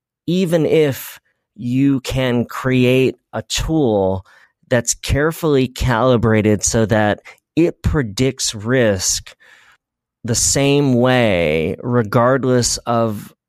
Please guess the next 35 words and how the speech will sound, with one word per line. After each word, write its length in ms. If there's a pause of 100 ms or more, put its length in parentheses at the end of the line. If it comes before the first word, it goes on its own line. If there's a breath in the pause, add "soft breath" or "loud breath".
(160)
the 180
defendant's 840
race, 880 (420 soft breath)
that 200
you 160
still 540
have 360
a 60
disparate 500
impact 520
problem. 640 (440 loud breath)
And 140
I'll 340 (460)
give 280
two 280
examples 640
of 120
disparate 360
impact 440
problems, 560
but 180
again, 360
this 180
isn't 240
meant 220
to 80
be 160
exhaustive, 720
just, 340 (260)
you 100
know, 200
to 120
give 200
a 320
illustration. 800